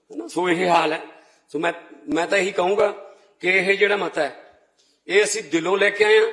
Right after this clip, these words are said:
ਕੁਛ ਵੀ ਕਰਨਾ ਪਵੇ ਇਹਦੇ ਵਾਸਤੇ, ਇਸ ਮਤੇ ਨੂੰ ਅਸੀਂ ਅੱਜ ਇੱਥੇ ਪਾਸ ਕਰਾਂਗੇ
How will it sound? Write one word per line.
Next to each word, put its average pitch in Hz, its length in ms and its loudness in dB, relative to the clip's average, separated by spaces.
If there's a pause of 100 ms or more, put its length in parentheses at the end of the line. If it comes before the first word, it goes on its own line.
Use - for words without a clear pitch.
(920)
ਕੁਛ 190 320 -4
ਵੀ 233 160 2
ਕਰਨਾ 240 320 2
ਪਵੇ 233 220 2
ਇਹਦੇ 240 120 4
ਵਾਸਤੇ, 233 460 0 (720)
ਇਸ 196 260 0
ਮਤੇ 196 320 4
ਨੂੰ 214 240 2 (1080)
ਅਸੀਂ 214 360 -2 (200)
ਅੱਜ 160 160 0
ਇੱਥੇ 220 220 8
ਪਾਸ 165 280 0
ਕਰਾਂਗੇ 196 680 2